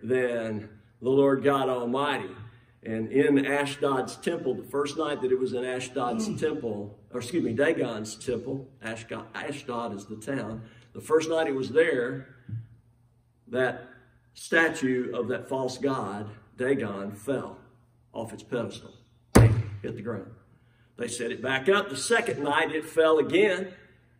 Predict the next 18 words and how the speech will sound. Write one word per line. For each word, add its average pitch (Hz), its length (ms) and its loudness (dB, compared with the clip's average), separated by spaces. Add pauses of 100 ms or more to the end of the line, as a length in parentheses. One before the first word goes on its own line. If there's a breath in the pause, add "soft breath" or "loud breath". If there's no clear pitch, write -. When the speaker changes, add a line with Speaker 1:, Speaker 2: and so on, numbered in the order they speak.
Speaker 1:
as - 160 -8
if 139 160 0
bowing 156 380 4
before 147 320 2
the 143 60 2
Lord 139 340 4
God 151 240 2
Almighty, 139 560 4
and 117 180 0
broke 143 240 2
its - 160 -12
hands 160 460 -2
off 160 300 -4
and 113 120 -8
broke 135 200 -4
its - 160 -16
head 123 240 -2
off. - 400 -12